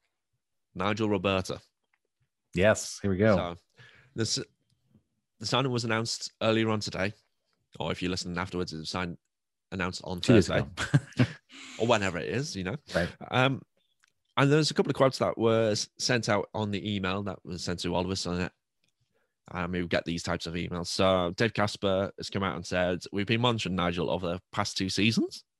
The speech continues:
Speaker 1: So that's interesting. "And we've been impressed with him in all phases of the game, particularly his ability to stretch the game vertically, press and counter press, and score and manufacture all types of goals in every situation. Nigel is a bright young talent at twenty-three, and we're looking forward to welcoming him,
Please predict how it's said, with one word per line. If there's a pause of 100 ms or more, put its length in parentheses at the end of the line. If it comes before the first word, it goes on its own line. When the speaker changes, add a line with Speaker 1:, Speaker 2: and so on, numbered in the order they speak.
(160)
Speaker 1:
So
that's
interesting. (600)
"And
we've
been
impressed
with
him
in
all
phases (160)
of
the
game,
particularly
his
ability
to
stretch
the
game
vertically, (560)
press
and
counter
press, (200)
and
score
and
manufacture
all
types
of
goals
in
every
situation. (640)
Nigel
is
a
bright
young
talent
at
twenty-three,
and
we're
looking
forward
to
welcoming
him,